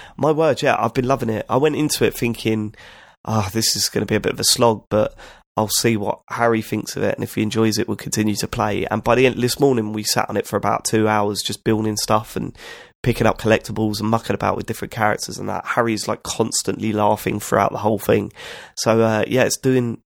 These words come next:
doing a better job than I thought it would. Uh, and I know, you know, it's a Lego game, but a lot of our listeners won't even touch it, and that's fair enough. But, uh, initially I was thinking, "This isn't a good,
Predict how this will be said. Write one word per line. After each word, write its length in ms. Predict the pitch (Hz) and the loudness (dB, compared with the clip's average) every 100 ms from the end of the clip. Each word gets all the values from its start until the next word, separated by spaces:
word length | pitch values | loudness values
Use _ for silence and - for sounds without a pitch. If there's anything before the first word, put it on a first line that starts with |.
| - | 0
doing 220 | 135 131 | 2 2
a 60 | |
better 280 | 120 127 - | 0 -4 -4
job 220 | - 120 | -4 -2
than 140 | - 113 | -2 -4
I 60 | |
thought 280 | 113 131 120 | -2 -2 -2
it 80 | 101 | -2
would. 220 | 95 - - - - - | -4 -6 -10 -20 -16 0
Uh, 220 | 123 131 | 4 6
and 120 | 139 | 6
I 40 | 160 | 4
know, 280 | 160 131 123 | 4 2 0
you 140 | 135 | 0
know, 260 | 123 107 107 | 0 0 -4
it's 160 | - - | -6 -2
a 40 | |
Lego 220 | 139 131 117 | 0 2 0
game, 540 | 107 107 104 - 110 _ - - | 0 -2 -6 -10 -12 _ -20 -8
but 160 | 76 | -4
a 60 | - | 2
lot 160 | 131 123 | 4 4
of 80 | |
our 80 | 117 | 4
listeners 340 | 113 110 110 - | 2 0 -4 0
won't 200 | 113 110 | 0 -2
even 120 | - | -4
touch 280 | - - - | 0 0 0
it, 60 | |
and 80 | - | -6
that's 120 | 113 | -4
fair 200 | - 110 | 0 2
enough. 280 | 110 120 - - | 2 0 -2 0
But, 200 | 101 - - - - - | 0 -2 -14 -16 -16 -4
uh, 300 | 113 110 104 - _ _ 120 | 0 2 2 -2 _ _ 2
initially 380 | 151 - 127 | 2 2 4
I 80 | 117 | 4
was 160 | 110 - | 4 0
thinking, 500 | 127 113 117 110 107 - - _ _ _ _ _ _ _ | -4 -2 -2 -2 -4 -10 -20 _ _ _ _ _ _ _
"This 240 | 131 123 | 0 2
isn't 240 | 120 110 104 | 0 0 -2
a 40 | |
good, 360 | - 113 - | -4 -6 -8